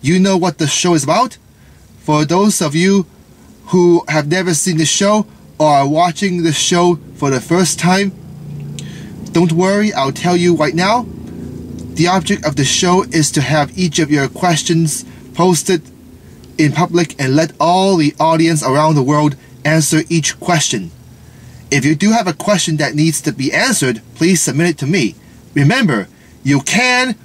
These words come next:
remain anonymous. If you prefer to do so, just let me know when you write your question. I'll, I'll respect your anonymity.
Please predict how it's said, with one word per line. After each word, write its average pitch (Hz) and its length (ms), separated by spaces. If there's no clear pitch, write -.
remain 175 540
anonymous. 131 680
If 151 180
you 147 140
prefer 147 360
to 135 100
do 160 200
so, 220 380
just 370 180
let 339 140
me 349 100
know 302 420
when 196 200
you 208 120
write 214 240
your 180 100
question. 214 440
I'll, 165 240
I'll 196 160
respect 254 460
your 196 160
anonymity. 175 1120